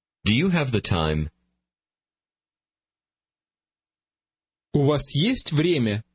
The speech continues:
Speaker 2: У вас есть время?
Speaker 1: To have coffee with me?
Speaker 2: Выпить кофе вместе со мной?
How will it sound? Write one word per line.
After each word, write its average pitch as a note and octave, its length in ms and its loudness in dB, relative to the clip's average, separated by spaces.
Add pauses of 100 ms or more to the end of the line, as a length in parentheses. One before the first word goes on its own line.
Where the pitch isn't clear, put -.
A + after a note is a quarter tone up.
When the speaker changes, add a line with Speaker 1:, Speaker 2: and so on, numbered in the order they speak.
(2500)
Speaker 2:
У C3+ 120 2
вас C#3+ 300 0
есть G#3 420 -2
время? C3+ 520 0 (2500)
Speaker 1:
To A2 120 2
have C3 240 -2
coffee E2 360 -2
with C2+ 220 -2
me? G2+ 220 -2 (3750)
Speaker 2:
Выпить A3+ 460 0
кофе E3+ 320 0
вместе C3+ 360 -2
со - 160 -2
мной? A#2+ 320 0